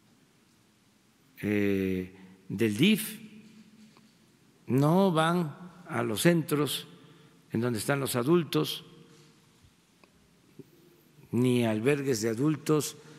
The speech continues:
ni mucho menos a centros donde se detiene a migrantes. Entonces estamos haciendo un gran esfuerzo,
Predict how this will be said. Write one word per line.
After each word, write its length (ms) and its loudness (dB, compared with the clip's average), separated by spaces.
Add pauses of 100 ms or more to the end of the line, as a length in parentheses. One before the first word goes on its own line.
(140)
ni 680 4 (1080)
mucho 300 -4
menos 500 -2 (640)
a 520 -2
centros 680 -2 (640)
donde 440 -4
se 560 -2 (520)
detiene 800 -2
a 120 -4
migrantes. 840 -4 (1300)
Entonces 220 -2
estamos 260 0
haciendo 200 2
un 100 2
gran 340 4
esfuerzo, 640 -4